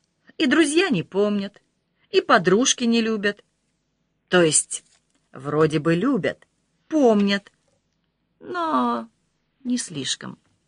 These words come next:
Да и за что? Прав,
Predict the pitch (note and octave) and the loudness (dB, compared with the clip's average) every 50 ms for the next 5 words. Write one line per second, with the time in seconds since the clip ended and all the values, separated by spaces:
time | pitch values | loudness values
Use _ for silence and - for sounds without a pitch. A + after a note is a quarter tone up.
0 | _ _ _ _ - B2 E3 D#3 D#3 D3+ D3 E3+ E3+ E3+ - - - - - D#4+ | _ _ _ _ -8 -4 -2 -2 -2 -2 -2 -2 -2 0 -2 -4 -4 -4 -2 -2
1 | D#4+ G#3 D3 - _ _ _ _ _ _ _ _ _ _ _ _ _ _ _ _ | -2 -2 -2 -4 _ _ _ _ _ _ _ _ _ _ _ _ _ _ _ _
2 | _ _ _ _ _ _ - C#3 C#3 C3 C3+ D3 E3 F3+ F#3 F#3 F3+ F3 E3+ E3+ | _ _ _ _ _ _ -14 -10 -4 0 4 6 6 6 8 8 6 6 6 6
3 | D#3+ D#3 D3+ D3 D3 C#3+ C#3 - - - | 4 4 2 0 -2 -4 -8 -14 -20 -20